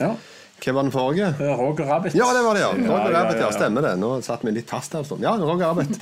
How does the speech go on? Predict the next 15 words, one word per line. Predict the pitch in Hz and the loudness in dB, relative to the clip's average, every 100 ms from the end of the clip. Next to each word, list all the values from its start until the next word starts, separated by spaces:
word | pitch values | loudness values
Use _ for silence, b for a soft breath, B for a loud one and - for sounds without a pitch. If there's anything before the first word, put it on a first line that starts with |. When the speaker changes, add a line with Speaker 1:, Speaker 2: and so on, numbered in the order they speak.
| - | -10
Speaker 1:
<laughs> | - | -6
Så. | 135 | 0
Speaker 2:
Eh, | 180 175 170 | 2 2 2
dette | 151 175 | 0 0
er | 175 | -2
den | 180 | -2
andre. | 92 80 98 - - - | -4 -4 -4 -6 -14 -4
Speaker 1:
Mm. | 170 123 | -2 0
Speaker 2:
Og, | 127 131 | 2 2
ehm, | 127 123 113 98 - B B B B | 2 2 -2 -4 -10 B B B B
Speaker 1:
Og | 139 | -4
dere | 190 - 202 | -4 -2 -2
som | 202 190 185 | 0 0 0
ser | 139 175 208 | -2 -2 0
på, | 196 | 0